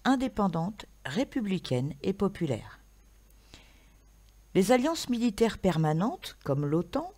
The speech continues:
construites par et pour les États-Unis, sont contraires aux intérêts et aux principes de notre pays. Elles réduisent la portée de sa diplomatie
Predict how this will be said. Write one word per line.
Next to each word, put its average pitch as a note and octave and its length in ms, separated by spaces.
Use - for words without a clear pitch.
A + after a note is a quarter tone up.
construites G3 640
par F3 320
et C#3 120
pour F#3+ 420
les B2 240
États-Unis, F3 500
sont C4 240
contraires D#4 400
aux A#3+ 160
intérêts G#3+ 500
et - 80
aux F#3+ 100
principes A3+ 540
de F#3 80
notre F3+ 320
pays. D3 320
Elles D#3 180
réduisent F#3+ 520
la C3+ 140
portée F3 340
de D3+ 140
sa C#3 160
diplomatie C#3 720